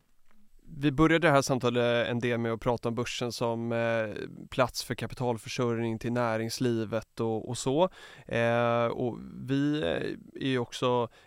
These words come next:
ja, men jobbar ju mycket för att finansmarknaden ska liksom demokratiseras. Det ska liksom vara enkelt för en, en, en vanlig människa också att, eh, kunna delta. Eh,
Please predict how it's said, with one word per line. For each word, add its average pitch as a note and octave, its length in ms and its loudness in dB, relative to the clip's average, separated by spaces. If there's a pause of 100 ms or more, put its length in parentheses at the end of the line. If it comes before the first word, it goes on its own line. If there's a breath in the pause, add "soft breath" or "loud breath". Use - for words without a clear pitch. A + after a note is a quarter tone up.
ja, - 60 -6
men B2 120 2
jobbar A#2+ 280 4
ju A#2+ 40 4
mycket A#2 240 -4
för A#2 240 0
att A2+ 140 -6
finansmarknaden A2+ 500 -4
ska A2 200 -4
liksom G#2 300 -8
demokratiseras. A#2 1080 -2
Det A2+ 60 -10
ska A2+ 180 -8
liksom G#2 300 -10
vara G#2 120 -8 (100)
enkelt C#3 520 0
för A2+ 320 0 (300 loud breath)
en, A2 260 0
en, A2+ 320 -4
en B2 120 -2
vanlig B2 320 4
människa C3 360 2
också A#2 240 -4
att, A2+ 200 -4
eh, A2+ 100 0
kunna A2+ 260 -4
delta. B2+ 720 2 (340 loud breath)
Eh, B1 160 -4